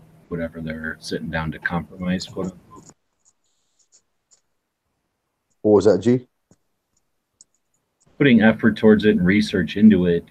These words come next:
Speaker 1: goes a
Speaker 2: Yeah.
Speaker 1: long way. They, you know, so it's not like we're sitting down at the table and saying, "Well, let's get started." We're sitting down at the table and saying, "Here's what we've already done. So, you know, what
Speaker 2: Yeah.
Speaker 1: is your suggestion here?" You know, they're, they always want everything,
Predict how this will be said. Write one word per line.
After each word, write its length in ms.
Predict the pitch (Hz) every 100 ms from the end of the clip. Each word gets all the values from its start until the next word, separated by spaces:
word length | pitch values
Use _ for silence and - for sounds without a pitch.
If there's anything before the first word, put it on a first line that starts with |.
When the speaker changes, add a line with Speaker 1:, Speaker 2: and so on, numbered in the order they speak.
| -
Speaker 1:
goes 260 | 92 82
a 40 | 92
Speaker 2:
Yeah. 40 |
Speaker 1:
long 160 | 90 85
way. 60 | 87 - _ _ _
They, 220 | 92 87 -
you 80 | 107
know, 120 | 85 85
so 120 | 107
it's 120 | 107
not 160 | 101 90
like 220 | 90 -
we're 120 | 87
sitting 280 | - 98 90
down 200 | 90 90
at 140 | 82
the 60 | 80
table 380 | - 90 78 85
and 120 | 80
saying, 240 | - 87
"Well, 200 | 101 165 113
let's 180 | 110
get 180 | - 107
started." 440 | - 113 104 - -
We're 100 | 85
sitting 220 | - 90
down 140 | 87
at 80 | 85
the 80 | 78
table 320 | - 90 87
and 100 | 82
saying, 260 | - 85 80
"Here's 160 | 117
what 100 | 117
we've 160 | 82 92
already 260 | 95 87 82
done. 420 | - 92 78 82
So, 420 | - - 80 76 73 _ _
you 60 | 73
know, 80 | 76 76
what 140 | 87
Speaker 2:
Yeah. 60 | 95
Speaker 1:
is 180 | 90 -
your 120 | - -
suggestion 640 | - - 104 104 - -
here?" 140 | - 110
You 100 | 90
know, 100 | 85
they're, 180 | 85 85 80
they 120 | 92
always 300 | 92 87 80
want 220 | 90 87
everything, 560 | 92 92 - 87 78